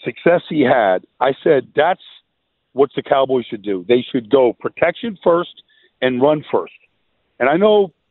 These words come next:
people just want to put Dak in that category of this elite player, and at times he is, but I just think that's what's best for the team. Play three tight ends, max protect, run the ball, pound the ball. I think that's still what they're best at.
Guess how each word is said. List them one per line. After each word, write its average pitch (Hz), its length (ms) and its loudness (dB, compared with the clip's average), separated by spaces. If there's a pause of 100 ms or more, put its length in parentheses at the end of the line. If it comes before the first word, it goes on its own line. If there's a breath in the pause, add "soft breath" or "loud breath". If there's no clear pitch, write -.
(160)
people 170 280 -4
just 156 260 -4
want 160 160 2
to 160 40 2
put 156 260 -4
Dak 151 280 0
in 151 80 -8
that 135 140 -4
category 139 680 2
of 110 160 2 (460)
this 139 180 0
elite 147 280 0
player, 190 300 2
and 151 100 -2
at 139 120 -6
times 175 300 0
he 156 160 0
is, 214 280 4
but 143 100 2
I 156 120 2
just 220 240 -14
think 196 240 -6
that's 180 220 -2 (340)
what's 165 220 -4
best 180 280 0
for 175 60 -8
the 147 100 -4
team. 202 380 -8 (640 soft breath)
Play 208 260 2
three 180 200 0
tight 143 260 0
ends, 107 260 0 (280)
max 165 300 -2
protect, - 560 -4 (420)
run 180 240 0
the 185 80 2
ball, 139 400 0 (160)
pound 196 340 -2
the 156 60 2
ball. 110 360 0 (480)
I 156 100 -2
think 202 220 -6
that's 185 180 0 (120)
still 208 160 2
what 175 160 0
they're 131 120 0
best 185 380 -2
at. 95 200 -4